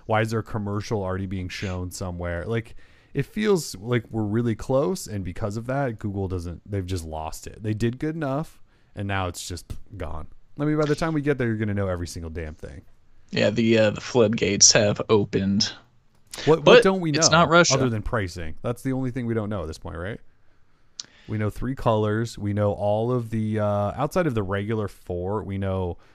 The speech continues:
Speaker 1: confirmed basically all of the specs. We just don't know how much it's gonna cost and what's in the box, I guess.
Speaker 2: Yeah, I guess that's about it. I mean,
Speaker 1: It's gotta be,
Speaker 2: but
Speaker 1: right?
Speaker 2: the, yeah, it's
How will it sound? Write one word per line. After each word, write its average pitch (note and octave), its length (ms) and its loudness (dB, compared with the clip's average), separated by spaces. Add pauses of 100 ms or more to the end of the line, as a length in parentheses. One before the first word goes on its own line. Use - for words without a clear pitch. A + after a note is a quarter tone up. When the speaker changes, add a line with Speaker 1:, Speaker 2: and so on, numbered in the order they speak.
(140)
Speaker 1:
confirmed B2 640 -2
basically G#2 380 -4 (140)
all G#2 280 0
of A2 100 -6
the A2 80 -6
specs. - 680 -8 (560)
We G#2 100 -2
just F#2+ 300 -4
don't G2+ 340 -2
know F#2 540 -4 (280)
how F2+ 240 -6
much F2 240 -8
it's F2+ 120 -16
gonna - 180 -14
cost - 540 -18 (120)
and G#2 160 -6
what's G2 240 -4
in F#2 100 -8
the E2 60 -10
box, D#2+ 380 -10
I - 60 -14
guess. - 340 -16 (1600)
Speaker 2:
Yeah, D#3 120 6
I D3+ 60 6
guess C#3 200 2
that's D3+ 220 2
about C3 300 4
it. C#3+ 280 2
I A#2 60 0
mean, B2 440 4
Speaker 1:
It's A#2+ 140 -6
gotta - 240 -8
be, D3 120 -2
Speaker 2:
but G#3 120 10
Speaker 1:
right? G#3+ 40 2
Speaker 2:
the, - 200 8 (320)
yeah, D3 520 8
it's - 460 2